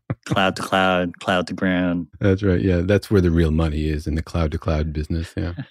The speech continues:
Speaker 1: <laughs> That's where the, forget physics, Daniel.
Speaker 2: <laughs>
Speaker 1: Go into cloud to cloud computing.
Speaker 2: I'm just gonna take one percent of every lightning strike, you know, and then eventually that'll add up to a huge amount.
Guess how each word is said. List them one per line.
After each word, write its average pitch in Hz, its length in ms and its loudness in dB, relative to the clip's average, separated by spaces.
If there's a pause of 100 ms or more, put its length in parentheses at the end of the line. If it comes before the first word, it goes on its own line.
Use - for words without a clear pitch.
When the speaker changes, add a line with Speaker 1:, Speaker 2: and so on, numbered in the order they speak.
Speaker 1:
<laughs> - 340 -8
That's - 260 -10
where 92 120 -6
the, 82 120 -10 (560)
forget 127 280 0
physics, 131 420 0
Daniel. 90 460 -2 (280)
Speaker 2:
<laughs> 156 280 4
Speaker 1:
Go 104 120 2
into 120 200 2
cloud 113 300 0
to - 40 -8
cloud 113 360 0
computing. 107 520 -2 (460)
Speaker 2:
I'm 120 100 6
just 151 140 0
gonna 175 120 6
take 135 200 4
one 98 280 4
percent 107 320 4
of 87 80 2
every 87 200 6
lightning 82 320 2
strike, 73 400 -4
you 87 120 2
know, 76 220 0
and 85 160 0
then 78 80 2
eventually 90 340 2
that'll 80 160 2
add 80 200 -2
up 82 140 0
to 78 100 -2
a - 20 -2
huge 98 340 0
amount. 82 280 -2